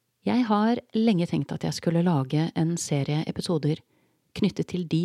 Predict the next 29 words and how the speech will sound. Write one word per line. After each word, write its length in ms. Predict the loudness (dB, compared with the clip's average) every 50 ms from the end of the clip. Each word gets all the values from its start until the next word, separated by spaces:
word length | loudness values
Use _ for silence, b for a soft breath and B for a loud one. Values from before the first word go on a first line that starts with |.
| 0 0
områdene 600 | 0 0 2 2 0 0 0 0 -2 -2 -4 -6 -6 -6
der 160 | -4 -2 -2 -2
jeg 160 | -2 -2 -4 -2
synes 240 | -2 -2 -2 -2 -2
vi 80 | -2
har 160 | -2 -2 -4 -4
flest 380 | -4 -4 -4 -4 -6 -12 -10 -8
utfordringer 760 | -8 -8 -8 -10 -10 -6 -6 -6 -4 -2 -2 -2 -2 -4 -8 _ _ _ _ _ _ _ _ 0
når 80 | 0
det 120 | 2 2 0
gjelder 180 | -2 -2 0 0
velferd 520 | 0 0 -2 -4 -4 -4 -4 -4 -8 -8
for 100 | -8 -8
hest 400 | -8 -8 -10 -12 -14 -16 _ -12
i 80 | -8 -6
dag. 160 | -6 -6 -6 -10 -16 _ _ _ _ _ _ _ _ _ _ _ _ _
Det 80 | -4
er 80 | -2 -2
veldig 160 | 0 0 0
mye 220 | 2 0 0 -2 -2 _
ulike 380 | 2 2 2 2 0 -2 -2 -2
folk 400 | 0 0 0 -2 _ -18 -20 -20 _ _ _ _ 0
med 160 | 0 0 0 0 0
ulik 240 | 2 2 0 0 -2
kompetanse 680 | -4 -4 -4 -6 -6 -2 -2 -2 -2 -2 -4 -4 -6 -4
som 160 | -2 -2 -2
driver 220 | 0 0 0 0 -2
med 100 | -2 -4
hest. 300 | -6 -10 -12 -14 -18